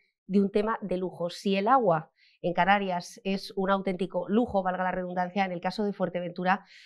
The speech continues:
se trata de un patrimonio intangible. Y eso es lo que han querido reflejar en un documental que se presentaba esta semana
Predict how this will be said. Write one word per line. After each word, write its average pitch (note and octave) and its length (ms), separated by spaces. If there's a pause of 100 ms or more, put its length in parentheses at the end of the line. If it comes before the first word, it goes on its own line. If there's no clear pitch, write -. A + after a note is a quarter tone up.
(120)
se E3+ 140
trata F3+ 260
de F#3 120
un F#3+ 160
patrimonio G3+ 800 (240)
intangible. E3 800 (340)
Y G#3 100
eso B3 120
es B3 60
lo B3+ 80
que A#3 80
han A3+ 60
querido A3+ 300
reflejar A3 640
en F3+ 160
un G3 100
documental G3 540
que G3 80
se F3+ 120
presentaba F#3 600
esta G#3+ 240
semana G#3+ 480